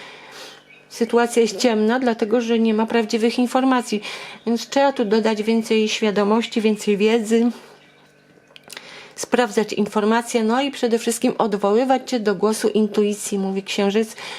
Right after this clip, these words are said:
czyli do tego wewnętrznego głosu trzeba się odwoływać. Trzeba, mm, jeżeli mamy jakieś, mm, pytanie, to pytać przede wszystkim siebie.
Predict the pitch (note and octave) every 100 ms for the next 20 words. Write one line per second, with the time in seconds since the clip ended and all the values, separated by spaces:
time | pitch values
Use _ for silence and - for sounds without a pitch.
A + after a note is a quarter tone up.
0 | - - E4 D4 C4 C4 A3+ A#3 A#3 A3+
1 | A#3 A3+ A#3+ A3+ A3+ A3+ A3+ A3 G#3 G#3
2 | A3 G3 G3 G#3 B3 A#3+ A#3 - - -
3 | - - - - - C4+ A#3+ B3+ B3+ B3
4 | A#3+ - - A3 A3 G#3+ G#3+ G#3 - A3+
5 | A3+ A#3+ A#3+ A#3+ A#3+ A3+ A3 A3+ - A3
6 | G#3+ G#3+ - A#3+ B3+ A#3+ A3+ A3+ C4 C4+
7 | - A3 A#3 B3 A#3 - A3 A3 A3 A3
8 | - A3 - C4 A3 F#3+ -